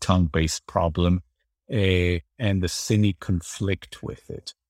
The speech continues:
Cines are not as good for looking at the palate. I mean, I, I think you benefit enormously from actually putting a scope and looking at how the palate constricts.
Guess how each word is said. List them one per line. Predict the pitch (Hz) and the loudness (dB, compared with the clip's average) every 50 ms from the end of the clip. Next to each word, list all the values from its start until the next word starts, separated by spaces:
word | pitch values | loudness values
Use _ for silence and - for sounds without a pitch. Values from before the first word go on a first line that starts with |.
| _ _ _ _ - | _ _ _ _ -14
Cines | - - - - 170 170 170 160 147 131 - 120 | -12 -6 0 0 2 2 2 2 0 0 2 2
are | 107 104 | 2 2
not | 107 110 117 120 123 - - | 2 2 2 2 2 0 -2
as | 110 98 - | -4 -4 -4
good | - - - 95 92 85 - | -6 -4 0 0 0 -2 -4
for | - - - 92 87 82 85 85 82 82 78 78 - _ _ _ _ _ _ _ _ _ _ _ _ _ - - | -8 -4 0 2 2 4 4 4 4 2 0 -2 -6 _ _ _ _ _ _ _ _ _ _ _ _ _ -14 -6
looking | 113 107 110 - - 98 90 | -2 0 0 0 0 -2 -2
at | 82 | -2
the | 80 - | -4 -8
palate. | - - - 85 76 71 64 60 - - - - _ _ _ _ _ _ _ _ _ _ _ _ _ _ _ _ - | -12 -12 -8 -8 -6 -6 -8 -10 -12 -16 -18 -20 _ _ _ _ _ _ _ _ _ _ _ _ _ _ _ _ -20
I | - - | -16 -10
mean, | 92 90 87 | -4 -2 0
I, | 92 98 98 95 92 95 - 95 | 0 0 -2 -4 -4 -4 -4 -4
I | |
think | 87 - 120 104 - | -4 -4 -4 -2 0
you | 92 85 | -2 0
benefit | - - 98 95 95 85 - 90 85 - | 2 4 4 4 4 4 4 2 2 4
enormously | 87 85 85 85 85 90 95 92 90 90 82 - - - - - 76 71 71 69 65 - _ _ _ _ _ _ _ _ _ | 6 6 6 6 6 4 4 2 2 0 -2 -4 -4 -6 -6 -6 -4 -4 -4 -4 -8 -10 _ _ _ _ _ _ _ _ _
from | - - 101 85 80 | -4 -2 0 0 -2
actually | - 87 - - 87 85 | -2 -4 -4 -4 -4 -4
putting | - - 98 92 87 | -2 0 0 2 2
a | 90 - | 0 -2
scope | - - - - - 98 90 82 - - | -4 -6 -6 -2 2 2 2 2 2 2
and | 80 80 80 80 | 2 2 2 2
looking | 87 90 - - - 85 71 | 2 0 0 0 0 0 0
at | - - - | 0 -2 -8
how | - 78 76 73 | -10 -8 -6 -6
the | 69 76 | -6 -8
palate | - - - 82 76 71 73 71 - - | -8 -6 -4 -4 -2 -2 -2 -4 -6 -8
constricts. | - 71 - - - - - - - - - - - - | -12 -10 -8 -8 -8 -8 -10 -12 -14 -14 -16 -16 -16 -16